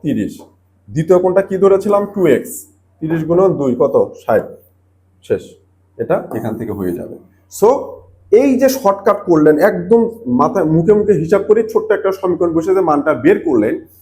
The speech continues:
এইটার জন্য আপনাকে এই ম্যাথটা অনেক সুন্দর করে আগে পারতে হবে।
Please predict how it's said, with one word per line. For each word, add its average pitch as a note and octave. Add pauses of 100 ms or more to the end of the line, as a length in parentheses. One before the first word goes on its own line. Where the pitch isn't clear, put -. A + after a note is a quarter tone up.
(360)
এইটার A#3
জন্য F#3+
আপনাকে D#3+
এই D3+
ম্যাথটা B2+
অনেক C3
সুন্দর B2+
করে C3
আগে A#2
পারতে -
হবে। E2+